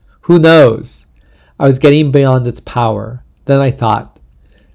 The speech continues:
"The silence means that I am doing wrong." But I heard voices in the silence, and again they strengthened me. He laughed. I had need of them. The next moment I cracked my head against something.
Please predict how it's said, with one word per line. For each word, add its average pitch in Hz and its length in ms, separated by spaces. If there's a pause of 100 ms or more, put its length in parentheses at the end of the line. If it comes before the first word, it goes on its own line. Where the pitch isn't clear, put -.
(120)
"The 127 100
silence 160 640
means 127 360
that 131 120
I 127 40
am 131 240
doing 123 580
wrong." 117 640 (800)
But 139 140
I 135 60
heard 147 320
voices 135 500
in 127 100
the 123 80
silence, 127 640
and 147 140
again 139 360
they 131 140
strengthened 131 580
me. 104 320 (280)
He 120 180
laughed. 107 600 (880)
I 127 100
had 135 180
need 139 280
of 117 120
them. 117 360 (280)
The 135 80
next 139 280
moment 127 400
I 131 100
cracked - 460
my 131 140
head 117 220
against 113 380
something. 135 480